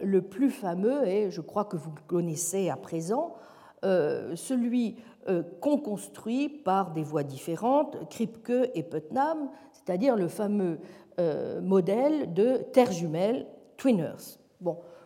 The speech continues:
je vais donc très vite, parce que je pense que, euh, euh, j'ai déjà eu l'occasion, euh, de développer, euh, le point ailleurs, mais je vais quand même rappeler, pour que vous ayez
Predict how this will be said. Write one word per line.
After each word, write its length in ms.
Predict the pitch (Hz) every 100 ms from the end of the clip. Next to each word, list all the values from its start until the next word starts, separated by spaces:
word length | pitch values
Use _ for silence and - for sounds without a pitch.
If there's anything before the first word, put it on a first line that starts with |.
| -
je 140 | 185
vais 200 | 226 220
donc 260 | 196 190 156
très 220 | - 277
vite, 400 | 226 262 247 -
parce 220 | - - -
que 80 |
je 100 | 180
pense 320 | 170 208 214 -
que, 120 | 196
euh, 340 | 202 - 156 - - - -
euh, 460 | 175 165 151 127 156
j'ai 140 | 165
déjà 340 | 160 185 185 185
eu 140 | 202
l'occasion, 720 | 185 180 175 156 190 185 147 -
euh, 80 | 156
de 140 | 151
développer, 720 | 151 180 170 165 175 156 -
euh, 80 | 143
le 140 | 160
point 280 | 156 - 170
ailleurs, 400 | 156 175 226 240
mais 220 | 202 214 175
je 120 | 175
vais 160 | 180
quand 140 | 185 196
même 180 | 226 208
rappeler, 560 | - 226 - 220 247
pour 140 | 240 -
que 60 |
vous 140 | 175 165
ayez 180 | 165